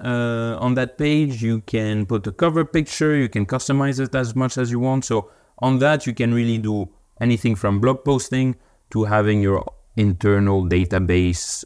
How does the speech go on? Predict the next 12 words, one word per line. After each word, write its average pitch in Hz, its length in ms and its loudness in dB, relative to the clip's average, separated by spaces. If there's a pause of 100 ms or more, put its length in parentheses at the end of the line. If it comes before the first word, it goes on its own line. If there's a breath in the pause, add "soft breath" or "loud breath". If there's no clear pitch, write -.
uh, 92 240 0
or 92 280 -2
knowledge 92 480 0
base, 92 540 0
or 98 480 0 (240 soft breath)
if, - 500 -4
and 101 260 0
this 104 200 0
is 98 160 0
where, 95 500 0 (300)
interestingly 113 640 0
enough, 110 440 -4